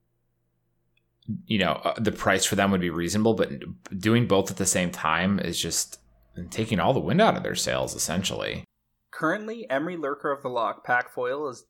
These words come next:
Speaker 2: less than ten dollars on T C G.
Speaker 1: Pack, pack foil Emerys are less than ten dollars.
Speaker 2: If that card was, did not have all this other shenanig-, like, card treatment shenanigans hanging over its head, I would be so deep on it right now.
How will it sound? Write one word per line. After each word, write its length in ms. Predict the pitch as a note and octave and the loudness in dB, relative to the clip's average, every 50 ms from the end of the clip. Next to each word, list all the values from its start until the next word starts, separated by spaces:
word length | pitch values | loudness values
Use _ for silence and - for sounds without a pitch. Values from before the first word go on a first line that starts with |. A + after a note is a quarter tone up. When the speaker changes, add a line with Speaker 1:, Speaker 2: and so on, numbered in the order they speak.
| _ | _
Speaker 2:
less 380 | C3+ B2 A#2 A#2+ A#2+ B2+ B2 - | -20 -14 -8 -4 -4 -4 -4 -6
than 180 | - C3+ B2 A#2 | -10 -12 -12 -8
ten 200 | - B2+ A#2 G#2+ | -8 -8 -8 -8
dollars 420 | F#2 D2 C#2+ - - - - - _ _ _ _ _ _ _ _ _ _ _ _ _ - | -10 -12 -12 -14 -16 -20 -20 -20 _ _ _ _ _ _ _ _ _ _ _ _ _ -8
on 140 | B2 A#2+ A#2 | -8 -8 -8
T 160 | - A#2 A2 | -10 -14 -16
C 140 | - - - | -16 -18 -20
G. 100 | - A2 - _ _ _ _ _ - | -20 -20 -20 _ _ _ _ _ -2
Speaker 1:
Pack, 360 | - A2+ G#2+ G#2+ - - - | 2 4 4 4 2 0 0
pack 260 | - A2+ A2+ A2+ - | 2 2 2 2 2
foil 360 | - - G2+ G2+ F#2+ F#2 F2 | 2 4 6 6 6 6 6
Emerys 340 | - F2 E2+ E2 E2 D#2+ D#2 | 4 2 0 0 -2 -2 0
are 80 | E2+ E2 | 0 0
less 200 | D2+ D2 - - | 0 0 -2 -4
than 80 | D#2 C#2+ | -4 -4
ten 160 | E2 D2+ D2 | -4 -2 -2
dollars. 640 | C#2 B1+ A#1 A1 G#1+ A#1+ - - - - - - _ _ _ _ _ _ _ | 0 0 0 0 -2 -4 -6 -6 -8 -10 -10 -12 _ _ _ _ _ _ _
Speaker 2:
If 200 | D#3+ D3 D3+ - | 0 0 4 6
that 300 | E3 E3 G#3+ G#3+ - - | 6 6 6 4 0 -2
card 520 | - - C#3+ C3+ C3 B2 A#2+ A#2+ A#2+ A#2 - _ - - - _ | 0 4 4 6 6 4 2 0 -4 -8 -16 _ -20 -20 -20 _
was, 840 | _ C#3 B2+ B2 B2+ B2+ B2 A#2+ A#2+ A#2+ A#2+ A#2 A#2 B2 - - - - _ _ _ _ _ _ _ _ _ _ _ _ _ _ _ - | _ -8 -4 -2 -2 -2 -2 -4 -4 -6 -8 -10 -14 -16 -16 -16 -16 -18 _ _ _ _ _ _ _ _ _ _ _ _ _ _ _ -8
did 140 | C#3 C3 B2+ | -8 -4 0
not 240 | B2+ C3 D3+ - D3 | 2 2 2 2 0
have 160 | C#3+ C3 C3+ | 0 0 2
all 100 | C3+ C3 | 2 0
this 160 | B2+ A#2+ - | 0 0 0
other 300 | C3 B2+ B2+ B2 A#2+ A#2+ | 0 0 0 -2 -4 -6
shenanig-, 520 | A#2+ - - B2+ A#2+ A#2+ A#2 A#2+ A#2+ - | -10 -10 -10 -10 -10 -10 -10 -10 -12 -12
like, 200 | B2 A#2+ A2+ - _ _ _ _ | -12 -12 -12 -14 _ _ _ _
card 240 | - - C3+ C3+ C3+ C3 | 0 4 4 4 4 0
treatment 320 | - C3 B2+ B2 A#2+ A#2+ | -6 -10 -8 -10 -12 -14
shenanigans 760 | - B2+ A#2 A2+ A#2 A#2 A#2 A2+ A2 A2 A2 A2 - - - - | -12 -10 -8 -8 -8 -8 -8 -8 -8 -8 -12 -14 -16 -16 -10 -6
hanging 340 | - C3 B2+ B2+ B2 A#2+ A#2+ | -4 -4 -4 -6 -8 -10 -12
over 200 | A#2 A2+ A2 A2 | -10 -8 -8 -10
its 140 | A2+ - - | -10 -8 -6
head, 280 | A2+ A2+ A2+ - - _ _ _ _ _ _ _ _ _ _ - | -6 -6 -6 -8 -12 _ _ _ _ _ _ _ _ _ _ 0
I 200 | - C3+ D3+ D#3+ | 4 4 6 6
would 160 | E3 D#3 D#3 | 4 2 0
be 120 | D3+ C#3 C3 | -4 -10 -12
so 680 | - - - - - - D#3+ D#3 F3 F3+ G3+ G3 E3+ - | -12 -10 -10 -10 -6 -2 -2 0 0 -2 -2 -6 -10 -12
deep 260 | - - C3+ C3 - | -12 -14 -10 -6 -6
on 120 | A2+ A2+ - | -4 -4 -6
it 100 | - - | -8 -10
right 200 | - A#2+ G#2+ - - | -12 -12 -12 -12 -14
now. 260 | - - - - - | -14 -14 -14 -16 -18